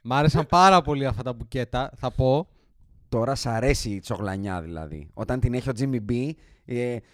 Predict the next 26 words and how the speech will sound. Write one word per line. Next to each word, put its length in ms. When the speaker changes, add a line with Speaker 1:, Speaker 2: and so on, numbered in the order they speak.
Speaker 2:
είναι, 840
μην 180
πω, 240
τι 120
Speaker 1:
Όχι, 60
Speaker 2:
ήθελες 140
να 60
Speaker 1:
όχι, 80
Speaker 2:
πεις 100
Speaker 1:
έχει 80
Speaker 2:
ότι 120
Speaker 1:
να 100
Speaker 2:
είναι; 100
Speaker 1:
κάνει 220
με, 220
με 160
τον 180
παίχτη 260
με 120
τον 200
οποίο 360
πηγαίναν 440
τα 80
μπουκέτα. 420
Speaker 2:
Α, 340
άρα 460